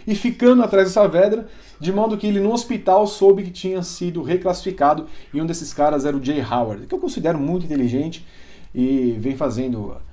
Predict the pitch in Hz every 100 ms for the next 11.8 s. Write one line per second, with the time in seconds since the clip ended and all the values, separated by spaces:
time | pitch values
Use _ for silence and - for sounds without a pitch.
0 | - - - - 135 160 147 - 135 143
1 | 151 151 143 143 135 143 139 139 131 151
2 | 165 127 139 139 - - - 123 110 135
3 | 139 123 117 123 123 113 110 113 123 135
4 | 127 - - 90 98 101 - - - -
5 | - 170 202 262 220 214 - 277 320 233
6 | 139 147 208 208 - - - - - -
7 | 165 160 151 165 147 139 135 131 123 -
8 | 139 123 123 135 160 220 226 131 160 180
9 | 185 180 165 - 160 147 143 143 135 135
10 | 127 127 123 120 113 123 147 156 - -
11 | - - - - 120 120 127 127